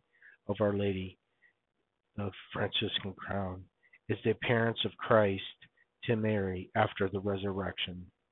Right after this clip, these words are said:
Our Father who art in heaven, hallowed be thy name. Thy kingdom come, thy will be done on earth as it is in heaven. Give us this day our daily bread, and forgive us our trespasses, as we forgive those who trespass against us. And lead us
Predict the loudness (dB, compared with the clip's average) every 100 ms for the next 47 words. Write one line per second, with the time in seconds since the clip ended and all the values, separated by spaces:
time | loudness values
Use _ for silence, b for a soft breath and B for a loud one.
0 | _ _ _ _ _ _ _ _ _ _
1 | 8 10 10 10 8 10 8 4 4 4
2 | 4 0 0 0 -2 0 2 2 2 0
3 | 2 0 0 0 -2 -6 _ B B B
4 | _ 2 2 2 0 0 0 2 4 4
5 | 4 2 4 2 2 2 2 2 0 0
6 | 0 0 0 0 -2 -2 -2 -2 -2 -2
7 | -6 -10 B B B _ 0 2 2 0
8 | -2 2 4 4 2 2 2 2 2 4
9 | 2 -2 -8 -6 -6 -4 -2 -2 -2 -2
10 | -2 -4 -4 -4 -4 -8 -14 -16 -18 B
11 | B B -2 0 0 -2 -2 -2 -2 -2
12 | -2 0 -2 -4 -4 -4 -4 -4 -4 -4
13 | -4 -8 -4 -4 -6 -8 -8 -8 -14 B
14 | B B -6 -2 0 2 0